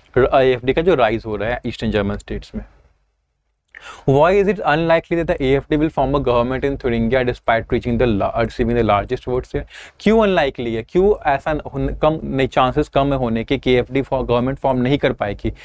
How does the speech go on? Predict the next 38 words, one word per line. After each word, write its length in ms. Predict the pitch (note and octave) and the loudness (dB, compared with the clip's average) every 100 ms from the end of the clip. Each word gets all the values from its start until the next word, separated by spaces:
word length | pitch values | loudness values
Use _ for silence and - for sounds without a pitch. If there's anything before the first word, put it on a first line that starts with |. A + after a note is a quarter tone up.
| - - - _ _ - | -20 -20 -20 _ _ 0
बावजूद 360 | B2 B2+ C3+ C#3+ | 2 4 2 2
इसके 200 | C#3+ D#3 | 2 2
कि 60 | |
उसको 220 | D#3 - D3+ | 2 0 0
काफ़ी 240 | B2+ C3 | 2 2
अच्छा 220 | A#2+ C#3 | 0 0
वोट 240 | A2+ A2 A2+ | 0 0 0
मिला 200 | G2 G2 | -2 -4
है? 80 | - - - | -10 -20 -4
क्योंकि 220 | - D3+ F#3 | -2 2 2
कोई 140 | F#3+ | 2
पार्टी 380 | F3+ D#3 C#3 F3+ | 2 0 2 2
उसके 160 | F3 | 2
साथ 100 | - | 2
वर्क 220 | E3+ E3+ E3 | 4 2 2
करना 240 | E3+ E3 | 0 2
ही 60 | E3+ | 2
नहीं 140 | E3 | 4
चाहती। 340 | D3 C3 C#3 - _ _ _ _ _ C#3 | 2 2 -2 -12 _ _ _ _ _ 0
हमने 180 | C#3 | 0
पढ़ा, 300 | C#3+ D#3+ E3+ - - - | 2 0 0 -6 -20 -2
"No 220 | C3 D3+ D3 | 2 2 4
party 380 | C#3+ C3 D3+ E3+ | 0 2 2 2
is 20 | |
willing 320 | C3+ A2+ A2+ D3 | 2 0 0 0
to 80 | C3 | 2
join 280 | A2+ G#2 C3 | 2 0 -2
a 20 | A#2+ | 0
coalition 380 | G#2 G2+ - D3 | 0 -2 -2 0
led 200 | G#2+ G2+ - | 0 -2 -4
by 140 | G#2+ D#3 | -2 0
the 100 | G#3 - | 0 -2
A 220 | A#2+ G#2 | -2 -2
F 160 | - - | -4 -12
D।" 100 | G2+ | -4
बाकी 360 | A#2 A2+ C3 | -2 0 0
के 80 | B2+ | -2
सारे 380 | B2 A#2+ A#2 | 0 0 0